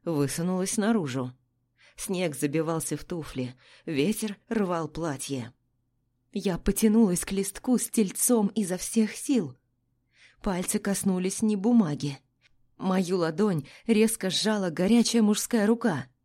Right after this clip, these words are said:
Мир начал вращаться, и перед глазами во весь рост встал он. Телец с листка. Мужчина встретился со мной взглядом.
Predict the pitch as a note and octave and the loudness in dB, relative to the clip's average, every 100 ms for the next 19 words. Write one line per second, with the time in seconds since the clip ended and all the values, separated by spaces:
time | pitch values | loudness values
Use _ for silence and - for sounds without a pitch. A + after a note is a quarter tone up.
0 | _ _ _ _ _ G3 F#3 E3+ E3 D3 | _ _ _ _ _ 0 2 2 0 -2
1 | - D3+ C#3+ D3 F#3 F3 - D3 B2+ - | 0 0 0 -2 -2 -4 -4 -6 -8 -14
2 | - - F3+ F3+ E3+ D#3+ E3 D3+ F#3 C#3 | -8 -4 0 0 2 0 0 0 -2 -2
3 | C3 F3 D3+ C#3+ - G#3+ A#3 - - - | -2 -2 -2 -4 -2 0 -2 -4 -10 -4
4 | E3 E3 - C4 E3+ B2 - _ _ _ | -4 -4 0 2 2 0 -6 _ _ _
5 | _ _ _ - G#3+ B3 G#3 - - A3 | _ _ _ 0 4 4 4 0 -2 0
6 | - - A#3+ C3+ - _ _ _ _ _ | -2 -2 -2 -2 -8 _ _ _ _ _
7 | _ _ _ _ - G3+ F3+ - - G3+ | _ _ _ _ -6 -2 -2 -2 0 0
8 | D#3+ D3 - E3 E3+ D#3+ D3 D3 - D#3+ | 0 -2 -2 0 -2 -4 -6 -4 -4 -4
9 | E3 D#3+ D3 F#3+ F#3+ C3+ B2+ - | -4 -6 -2 0 0 -2 -4 -6